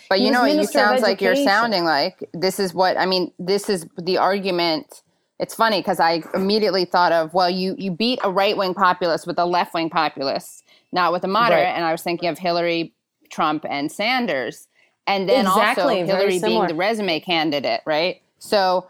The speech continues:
Speaker 1: which judgment aside, I mean, sometimes you'll have Hillary defenders being like, "But she was the most qualified." It's like, okay, yeah, yes, and we know that people don't vote that way.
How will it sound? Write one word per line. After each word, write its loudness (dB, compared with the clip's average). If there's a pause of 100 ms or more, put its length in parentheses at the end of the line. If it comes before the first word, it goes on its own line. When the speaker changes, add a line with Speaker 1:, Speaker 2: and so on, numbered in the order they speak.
(140)
Speaker 1:
which -2
judgment 0
aside, 2
I 0
mean, 0
sometimes 0
you'll 2
have 2
Hillary 2
defenders 0
being 0
like, 0
"But -2
she -2
was -2
the -2
most 0
qualified." 2
It's -2
like, -2 (500)
okay, 2
yeah, 2
yes, 0
and -2 (440)
we 0
know 2
that 0
people -2
don't 0
vote 0
that 2
way. -4